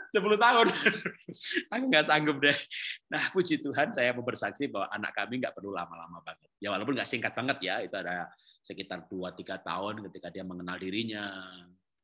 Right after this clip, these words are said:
bahwa dirinya unik, dahsyat, ajaib, dia punya kelemahan, karena ini kayak bapaknya. Dia malah akhirnya ikut cell group, ikut pemuritan. Ya, kira-kira dua, tiga tahun itu yang berubah dalam arti eksponensial. Perubahannya itu dahsyat banget sampai,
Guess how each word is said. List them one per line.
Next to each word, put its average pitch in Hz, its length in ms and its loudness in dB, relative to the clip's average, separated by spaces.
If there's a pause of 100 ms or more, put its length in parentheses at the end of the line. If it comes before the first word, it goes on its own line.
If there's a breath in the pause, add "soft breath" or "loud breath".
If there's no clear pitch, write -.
(140)
bahwa 82 240 -10
dirinya 87 240 -8
unik, 104 320 -10
dahsyat, 90 320 -8
ajaib, 104 640 -4
dia 98 80 -8
punya 92 240 -12
kelemahan, 90 720 -8
karena 82 160 -12
ini 90 80 -14
kayak 92 240 -12
bapaknya. 90 640 -10 (460 loud breath)
Dia 95 160 -6
malah 90 220 -4
akhirnya 95 200 -8
ikut 92 140 -10
cell 123 260 -2
group, 107 440 -4
ikut - 160 -12
pemuritan. 92 840 -6
Ya, 151 320 -6
kira-kira 147 400 -10
dua, 139 200 2
tiga 120 240 -4
tahun 120 360 -4
itu 175 160 -2
yang 117 240 -2
berubah 117 360 -2
dalam 104 160 -4
arti 95 240 -10
eksponensial. 117 800 -4 (600)
Perubahannya 127 480 2
itu 175 80 4
dahsyat 135 640 4
banget 117 260 -8
sampai, 101 300 -4